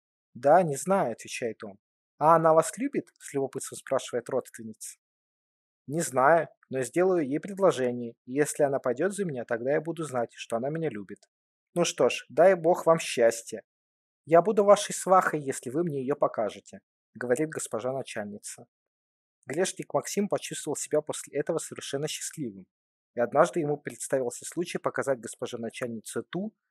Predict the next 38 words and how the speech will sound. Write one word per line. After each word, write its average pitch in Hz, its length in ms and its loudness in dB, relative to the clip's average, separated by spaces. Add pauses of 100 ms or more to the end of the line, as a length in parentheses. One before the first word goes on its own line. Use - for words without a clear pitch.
(120)
на 131 100 -2
которой 143 380 0
он 135 180 0
хочет 123 360 -8
жениться. 98 520 -8 (420)
«Я 131 120 -8
не 175 140 -4
знаю 170 380 2
её», 170 260 -4 (180)
сказала 127 420 0
ему 120 160 0
госпожа 117 380 -4
начальница. 107 600 -8 (360)
«Нужно 185 220 0
спросить 247 420 -4
кого-нибудь 131 560 -2
из 131 100 -10
здешних 139 380 -6
женщин, 185 400 -4
кто 151 300 0
это, 107 260 -6 (380)
и 156 80 -2
если 202 340 4
она 190 240 6
вам 185 160 4
подойдёт, 185 600 0 (240)
я 143 120 4
буду 214 180 -2
просить - 380 -6
и 135 60 -4
для 131 160 0
вас 160 260 0
её 123 240 -4
руки». - 360 -10 (640)
Максим 196 560 -2
на 139 100 -6
седьмом 165 340 0
небе. 107 380 -6